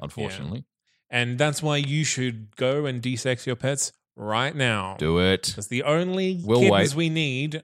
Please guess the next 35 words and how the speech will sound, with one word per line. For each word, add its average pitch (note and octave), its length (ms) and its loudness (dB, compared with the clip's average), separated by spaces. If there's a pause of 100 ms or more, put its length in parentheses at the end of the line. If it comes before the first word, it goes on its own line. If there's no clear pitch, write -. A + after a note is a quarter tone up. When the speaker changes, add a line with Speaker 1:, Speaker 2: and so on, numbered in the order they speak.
(120)
Speaker 2:
are C3 100 -4
the B2 80 -2
kittens B2+ 560 -4
that B2+ 100 -6
we B2 160 -4
can A#2+ 180 -10
care C3+ 240 0
for. G2+ 380 -8 (180)
Speaker 1:
Yes. - 460 -2 (120)
Speaker 2:
Right. A2 180 0
Speaker 1:
Not F#2+ 180 -8
anymore. F2 540 0 (140)
Speaker 2:
And C3 120 -4
so C3+ 260 4
I C3+ 160 2
will C#3 340 -2 (240)
end E3 460 -2 (280)
this C3 180 -2
story A2 560 0 (360)
the C3 120 -2
way D#3+ 280 0
that C#3+ 220 -4
the C#3 140 -4
article C#3+ 340 -2
that C#3 140 -4
I'm C#3 200 -4
reading C#3+ 460 -4
did, A2 360 -6 (460)
by, B2+ 220 0
with C3 180 0
a C3 60 -2
quote E3 340 0
from B2+ 300 -4
Logunova A#2 540 -2
herself. C3+ 600 -4